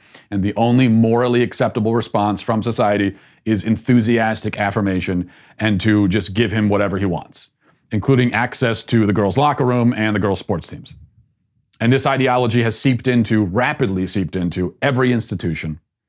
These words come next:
especially our academic institutions, but now we find out even in the courtrooms. And so that is the fight that we are dealing with. Let's go on to headlines.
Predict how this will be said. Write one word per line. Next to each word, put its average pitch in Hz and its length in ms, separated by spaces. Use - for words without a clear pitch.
especially 139 480
our 113 100
academic 101 380
institutions, 90 460
but 95 200
now 104 200
we 95 80
find 95 240
out 82 180
even 113 220
in 95 80
the 92 60
courtrooms. 80 500
And 92 160
so 92 180
that 107 220
is 90 180
the 92 100
fight 87 320
that 92 80
we 87 160
are 82 200
dealing 95 300
with. 78 180
Let's 185 260
go 190 220
on 175 220
to 151 440
headlines. 131 640